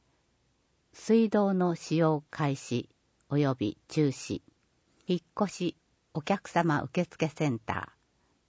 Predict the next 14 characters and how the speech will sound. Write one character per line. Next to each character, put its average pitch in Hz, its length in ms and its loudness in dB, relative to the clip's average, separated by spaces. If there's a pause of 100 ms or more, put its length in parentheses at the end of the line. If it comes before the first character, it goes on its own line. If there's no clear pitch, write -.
(160)
ー。 - 40 -2
電 160 220 2
話、 131 240 2 (420)
五 202 300 2
一 - 400 -4
一 - 460 -6 (400)
五 196 360 2
九 175 320 0 (140)
五 160 320 0
九。 - 240 -2 (1700)
水 220 320 2
道 202 240 2
料 165 340 0
金。 - 220 -6